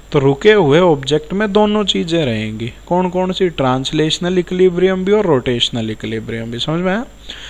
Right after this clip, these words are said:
तो translational equilibrium मतलब उस पे net force balance कर दो, और rotational equilibrium मतलब उस पे net torque balance कर दो, ठीक है? अभी कई बार जैसे ही ये सवाल उठता है, तो बच्चे ना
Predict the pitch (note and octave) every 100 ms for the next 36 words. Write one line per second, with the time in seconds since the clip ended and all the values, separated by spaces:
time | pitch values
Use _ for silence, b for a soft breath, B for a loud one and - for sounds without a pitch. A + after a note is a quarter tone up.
0 | B B D#3+ - E3 E3+ F3 F#3+ G3 G3+
1 | G#3 G#3 G3+ G3+ G3 G3 G3 G3 F#3+ G3
2 | F#3+ - E3+ C#3+ C#3+ - C#3+ C#3 - C#3+
3 | C#3 C#3 C3+ - C#3 C3+ C#3+ - - B
4 | B B B - C#3 D#3 D#3+ F#3 F#3+ -
5 | G3+ G3 G3+ G3 F#3+ G3 G3 G3 G3 F#3+
6 | G3 F#3 F#3 F3+ D3+ B2 A#2+ A2+ A2 G#2+
7 | G#2+ - A2 A2+ A2 - - - - -
8 | - - - - - E3 E3+ F#3+ - B
9 | B B B B E3+ E3+ A3 G3+ G3 G3+
10 | G#3 F3 F3 E3 G3+ G#3 F3 F3+ - D#3+
11 | E3 D3 C3 - C3 B2+ A#2+ B2 F3 F#3
12 | - F3 D#3 D3+ - F3